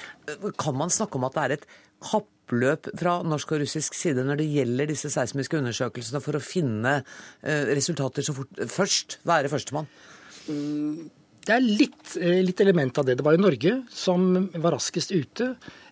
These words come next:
Speaker 2: etter at, eh, delelinjeavtalen trådte i kraft. Det var vel, var det fire eller syv minutter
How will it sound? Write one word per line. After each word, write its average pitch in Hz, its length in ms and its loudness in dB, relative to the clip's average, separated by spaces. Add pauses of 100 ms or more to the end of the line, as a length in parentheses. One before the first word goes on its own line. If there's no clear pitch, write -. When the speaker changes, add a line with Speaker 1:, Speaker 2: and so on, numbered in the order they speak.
Speaker 2:
etter 139 360 -2
at, - 260 -8
eh, 147 300 6
delelinjeavtalen 135 920 0
trådte 139 220 -8
i - 80 -6
kraft. - 220 -6
Det 185 100 -2
var 147 120 0
vel, 156 200 0
var 156 160 -2
det 147 200 -2
fire 147 260 -2
eller 147 120 -2
syv 131 260 0
minutter 147 420 -2